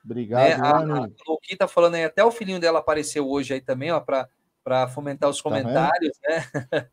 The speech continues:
Speaker 2: <laughs>
Speaker 1: <laughs>
Speaker 2: Uma maravilha. E a toda a família Empate Forense, todos vocês que são alunos, tá? É muito importante vocês estarem acompanhando, participando desses conteúdos que nós estamos preparando com muito cuidado,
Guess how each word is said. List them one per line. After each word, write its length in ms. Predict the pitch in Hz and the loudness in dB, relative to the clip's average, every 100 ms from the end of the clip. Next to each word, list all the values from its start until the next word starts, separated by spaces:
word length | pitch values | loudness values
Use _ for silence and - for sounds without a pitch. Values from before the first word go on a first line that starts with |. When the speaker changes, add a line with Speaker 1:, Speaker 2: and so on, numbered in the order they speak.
| - | -10
Speaker 2:
<laughs> 960 | 240 - 135 117 135 135 - - 240 359 | -2 0 2 0 0 -2 -4 0 0 2
Speaker 1:
<laughs> 0 | |
Speaker 2:
Uma 140 | 139 | 0
maravilha. 540 | 147 165 160 - 165 | 4 6 6 4 4
E 20 | 196 | 4
a 60 | |
toda 240 | 190 214 214 | 6 4 4
a 20 | |
família 420 | - 196 180 190 | 4 2 2 0
Empate 360 | 180 170 170 - | 2 4 4 2
Forense, 420 | 147 147 170 - | -2 0 -4 0
todos 260 | 180 175 | 0 2
vocês 360 | 165 160 165 - | -2 -2 -4 -6
que 80 | - | -4
são 180 | 175 170 | 0 2
alunos, 480 | 147 143 156 143 | 2 0 -2 -2
tá? 220 | - 143 143 _ _ | 2 2 0 _ _
É 60 | - | -6
muito 220 | 135 165 | -2 -2
importante 420 | - 156 151 156 | 0 0 0 -2
vocês 300 | 151 147 165 | -4 -4 -4
estarem 280 | 151 160 180 | 0 2 4
acompanhando, 680 | 185 180 175 160 151 170 180 - _ _ | 2 -2 0 0 0 -2 -4 -10 _ _
participando 720 | - 180 190 - - 175 170 | 6 6 6 -2 2 2 4
desses 420 | 165 165 170 156 - | 2 -2 -2 -10 -8
conteúdos 880 | 170 165 165 147 170 208 160 151 | -8 -4 0 2 4 2 2 0
que 140 | - 151 | -6 -6
nós 200 | 147 143 | -4 -4
estamos 380 | 147 156 151 - | -4 -4 -4 -4
preparando 580 | 156 156 143 147 151 | -6 -2 0 0 -2
com 160 | 147 160 | -2 -2
muito 400 | 151 151 214 226 | 0 2 2 2
cuidado, 540 | 180 151 143 160 156 | 0 4 6 6 4